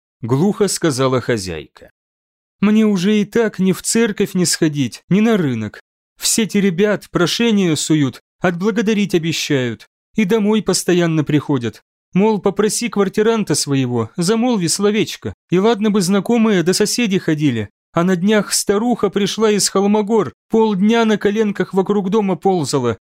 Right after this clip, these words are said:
ля помоги сыночка освободить, на Соловках он». Удивительно,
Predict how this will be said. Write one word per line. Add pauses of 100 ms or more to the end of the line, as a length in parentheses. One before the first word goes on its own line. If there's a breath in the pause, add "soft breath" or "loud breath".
ля
помоги
сыночка
освободить,
на
Соловках
он». (600)
Удивительно,